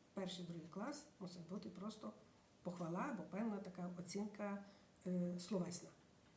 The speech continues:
Або в вигляді смайлика якогось там, так, підтримка. А старші класи ми вже оцінюємо так, як маємо оцінювати. І мені подобається все-таки,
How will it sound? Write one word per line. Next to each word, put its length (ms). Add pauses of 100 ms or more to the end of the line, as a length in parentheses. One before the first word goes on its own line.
(280)
Або 420
в 100 (680)
вигляді 360
смайлика 560
якогось 300
там, 180 (400)
так, 120 (500)
підтримка. 420 (880)
А 140
старші 360
класи 320
ми 100
вже 120
оцінюємо 640
так, 220
як 100 (120)
маємо 280
оцінювати. 520 (580)
І 540 (540)
мені 420
подобається 640
все-таки, 580